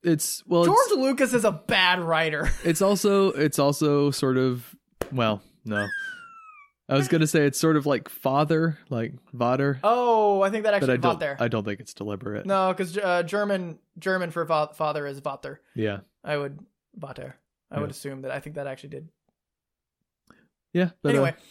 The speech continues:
Speaker 2: but yeah, no, it's, it's often a, a threat to the way of life of the
Speaker 1: Mm-hmm.
Speaker 2: natives. Um, that is when they're invading. Another common trope with, uh, uh, what, what, would, what would you think is, like, a, um, a main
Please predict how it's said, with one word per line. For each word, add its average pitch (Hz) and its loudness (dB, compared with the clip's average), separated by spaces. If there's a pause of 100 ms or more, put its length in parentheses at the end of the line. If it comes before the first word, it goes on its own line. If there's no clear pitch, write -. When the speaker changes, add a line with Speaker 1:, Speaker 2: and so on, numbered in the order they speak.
(240)
Speaker 2:
but 277 2
yeah, 226 4
no, 226 2
it's, 214 0
it's 240 -2
often 247 0
a, 202 2
a 175 -2 (100)
threat 170 -2
to 147 -8
the 151 -6
way 151 -4
of 147 -8
life 135 -8
of 139 -10 (220)
the 143 -2
Speaker 1:
Mm-hmm. 117 -2
Speaker 2:
natives. 135 -10
Um, 143 -10 (920)
that 247 0
is 226 2
when 185 -6
they're 175 -4
invading. 151 -8 (500)
Another 220 2
common 226 -2
trope 175 -4
with, 156 -4
uh, 170 -8
uh, 147 -4 (580)
what, 208 0
what, 226 0
would, 226 2
what 214 -2
would 202 -2
you 202 -2
think 196 -6
is, 170 -6
like, 165 -6
a, 151 -6 (240)
um, 147 -10 (640)
a 185 -8
main 175 -6